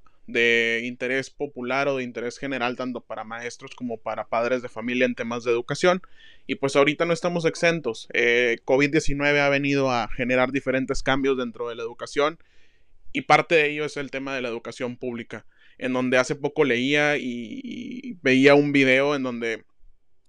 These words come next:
comentaban que en México está cambiando la educación y que nos estamos moviendo hacia las nuevas tecnologías y nos estamos moviendo hacia las nuevas tendencias tecnológicas,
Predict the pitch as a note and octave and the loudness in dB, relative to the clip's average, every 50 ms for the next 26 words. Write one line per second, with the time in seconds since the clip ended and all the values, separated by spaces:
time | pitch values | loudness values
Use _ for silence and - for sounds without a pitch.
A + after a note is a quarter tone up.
0 | - - - C3+ C#3 C3 C3 C3 C3+ D3 D3+ D3 - C3 B2 B2+ C3 A#2+ D3 D3 | 0 2 2 2 2 0 0 0 0 0 0 0 -2 -6 -6 -6 -6 -8 -8 -10
1 | - C3+ - - B2+ - C#3 C3+ C3+ C3 C3 B2+ C3 C3 C3 B2 A#2+ A2 - A#2+ | -10 -10 -8 -8 -8 -8 -8 -6 -4 -4 -4 -4 -2 -2 -2 -2 -2 -4 -6 -8
2 | - - C#3+ C#3+ C#3+ C#3+ C3 - B2+ A#2 A2+ A#2 A2 - C3+ C#3+ D3 C#3 C3 B2 | -4 -2 0 0 0 0 -4 -6 -8 -10 -10 -12 -12 -10 -10 -8 -8 -8 -6 -6
3 | B2 C3 C3+ C3+ C3 - C3 A#2+ A#2+ A#2 A#2+ B2 B2+ A#2+ - - A2 A#2 A#2 A#2 | -6 -6 -6 -8 -10 -10 -8 -8 -8 -8 -6 -6 -8 -8 -8 -12 -18 -14 -12 -10
4 | A#2+ - - C#3 C#3 C#3+ C3+ C3 C3+ B2 B2 A#2+ A#2+ - C#3 C#3+ D3+ D3 C#3+ C3+ | -10 -8 -6 -2 0 0 0 0 -2 -6 -10 -10 -6 -4 -2 0 0 2 2 2
5 | B2+ B2+ B2+ B2+ B2+ B2+ - A#2+ A#2 A#2 B2 B2+ B2+ B2 - B2 A2+ A2+ A#2 B2 | 0 0 -2 -2 -4 -4 -4 -6 -6 -4 -2 -2 -2 -2 -4 -6 -8 -8 -8 -8
6 | C3+ A#2+ - - B2 B2 B2 A#2+ C3 C#3 D3 C3+ - D#3 D#3 D3+ - | -8 -10 -12 -12 -14 -8 -6 -4 -4 -4 -4 -2 2 2 2 2 -2